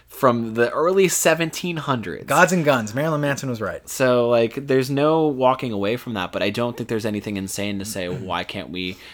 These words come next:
Speaker 1: practice safer practices?" You know, why can't people who own guns have to go through background checks? Or if they were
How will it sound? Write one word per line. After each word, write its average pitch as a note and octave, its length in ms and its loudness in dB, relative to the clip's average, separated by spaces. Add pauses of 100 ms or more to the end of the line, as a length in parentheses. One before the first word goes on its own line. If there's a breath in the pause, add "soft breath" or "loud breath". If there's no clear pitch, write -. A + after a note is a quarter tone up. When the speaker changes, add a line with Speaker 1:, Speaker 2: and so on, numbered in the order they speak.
(280 loud breath)
Speaker 1:
practice G#2 380 -4
safer G2+ 380 -2
practices?" F#2 560 -6
You F2 40 -6
know, F2+ 120 -4
why F2+ 140 0
can't - 200 -10
people G2 300 -6
who G2 320 -2 (320 loud breath)
own G#2+ 320 0
guns F2 340 -4
have G2 200 -6
to G2 60 -10
go F#2+ 140 -4
through F#2 520 -6
background F#2 500 -4
checks? - 340 -12
Or F2+ 320 -4
if - 80 -10
they F#2+ 140 -2
were F#2+ 260 -2